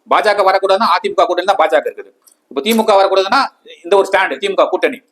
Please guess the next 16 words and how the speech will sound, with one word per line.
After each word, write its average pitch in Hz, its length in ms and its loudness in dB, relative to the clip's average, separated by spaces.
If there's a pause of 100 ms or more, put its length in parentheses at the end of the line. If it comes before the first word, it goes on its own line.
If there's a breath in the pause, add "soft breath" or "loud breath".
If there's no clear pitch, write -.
(440)
அப்போ 180 180 2 (1040)
யார் 165 380 2
வர 147 180 2
வேண்டும்? 120 280 -12 (800)
ஒண்ணு 185 220 -2 (120)
நீங்க 185 240 0
வரணும். 147 260 -2 (160)
இப்ப 180 140 0
உங்களுக்கு 202 280 2
அந்த 170 140 0
அளவுக்கு 202 240 2 (340)
தனிச்சையாக 196 400 0
நின்னா 185 160 0 (160)
நிச்சயமாக 190 560 2
வெற்றி 170 240 -4
பெற 175 80 4